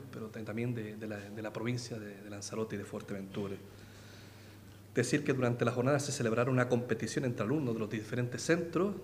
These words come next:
de formación de hostelería en la isla, en la que tendrán que hacer uso de un listado de productos propuestos, lo que propiciará un acercamiento a los mismos. Y también dentro de su objetivo, generar actividad económica y desarrollo con el flujo de visitantes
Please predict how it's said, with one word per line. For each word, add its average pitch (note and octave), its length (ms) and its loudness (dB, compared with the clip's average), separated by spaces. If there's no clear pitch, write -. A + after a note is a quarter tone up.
de - 80 -2
formación A2 420 0
de A#2 80 -2
hostelería A2 300 0
en G#2+ 40 0
la A2 100 4
isla, D#3+ 300 0
en B2+ 80 -2
la A2 120 0
que A2 80 -2
tendrán A#2 260 0
que - 80 -2
hacer B2+ 260 0
uso D3+ 260 2
de C#3+ 60 0
un B2+ 60 4
listado A#2 320 4
de A#2 60 0
productos B2+ 340 0
propuestos, D#3 640 2
lo A#2+ 160 4
que A#2 100 4
propiciará C3 800 2
un C3 140 4
acercamiento A#2+ 640 -2
a - 20 -2
los G2+ 140 -4
mismos. G#2+ 200 -4
Y A#2+ 100 2
también A#2+ 360 2
dentro A2+ 220 0
de - 60 -2
su B2 60 0
objetivo, C3+ 500 2
generar A2+ 280 2
actividad A#2 480 2
económica D3 640 2
y C#3 80 2
desarrollo B2+ 560 2
con A2 100 0
el G#2 80 -2
flujo B2 240 0
de A#2+ 80 2
visitantes C#3 640 0